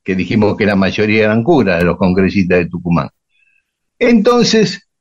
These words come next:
se hizo el gil, no le dijo ni que sí ni que no a Fernando séptimo, y San Martín veía esto como una buena señal, ¿no? Una buena señal del Vaticano.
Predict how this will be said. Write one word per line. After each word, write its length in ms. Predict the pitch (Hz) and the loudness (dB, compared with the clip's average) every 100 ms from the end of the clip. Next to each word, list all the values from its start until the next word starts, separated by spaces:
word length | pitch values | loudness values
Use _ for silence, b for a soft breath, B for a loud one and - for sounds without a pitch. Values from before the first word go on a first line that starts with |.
| _ _ | _ _
se 220 | - 170 | -4 0
hizo 300 | 196 180 175 | 2 2 2
el 100 | 147 | 0
gil, 400 | - 107 82 80 - | 0 -2 -4 -8 -4
no 200 | 143 170 | 0 2
le 140 | 160 | 2
dijo 280 | 165 - 147 | 0 0 0
ni 160 | 139 131 | 0 -2
que 160 | 143 | -2
sí 360 | - 190 190 - | 0 0 0 0
ni 180 | 139 127 | 0 0
que 140 | 127 | 2
no 320 | 120 117 87 87 | 2 2 0 -2
a 100 | 85 | -4
Fernando 440 | 104 117 123 127 | -2 0 0 0
séptimo, 720 | - 90 - 98 110 113 123 _ _ _ _ - | -2 -4 -4 -4 -2 -2 -6 _ _ _ _ -6
y 120 | 208 | -4
San 200 | 220 214 | -2 -2
Martín 400 | 202 190 233 220 | -4 -2 0 2
veía 340 | 185 175 175 | 0 2 2
esto 280 | 170 175 170 | 2 0 -4
como 220 | 143 131 | 0 0
una 160 | 135 131 | 0 0
buena 320 | 135 131 120 | 0 0 -2
señal, 540 | 120 143 170 95 85 _ _ _ _ _ | -2 -2 -2 -4 -12 _ _ _ _ _
¿no? 160 | - 123 | -14 -12
Una 240 | 151 104 | -10 -8
buena 240 | 98 120 113 | -4 -4 -4
señal 320 | 104 113 123 | -4 -2 -2
del 140 | 107 | -2
Vaticano. 680 | 104 101 104 110 76 69 - | -4 -6 -6 -4 -4 -8 -20